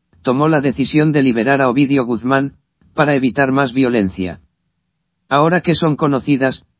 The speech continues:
las imágenes de la detención de Ovidio Guzmán, en Culiacán, en este operativo fallido,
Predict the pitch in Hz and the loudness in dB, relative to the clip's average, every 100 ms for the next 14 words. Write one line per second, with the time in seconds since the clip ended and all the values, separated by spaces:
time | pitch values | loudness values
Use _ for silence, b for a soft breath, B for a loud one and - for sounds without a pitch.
0 | _ - 139 131 131 156 147 165 160 139 | _ -4 -2 0 0 0 0 0 0 0
1 | 139 117 110 123 110 147 147 139 117 143 | 0 0 0 -2 -2 0 0 0 0 0
2 | 135 127 117 107 127 143 147 _ _ _ | 0 -2 -2 -2 -2 -2 -4 _ _ _
3 | - 135 123 135 135 113 139 147 - _ | -4 -4 0 0 0 2 0 0 -8 _
4 | _ - 139 143 139 151 127 131 127 151 | _ -4 0 0 0 -2 -2 -2 0 0
5 | 139 127 123 123 139 135 - | -2 -2 -2 0 0 0 -8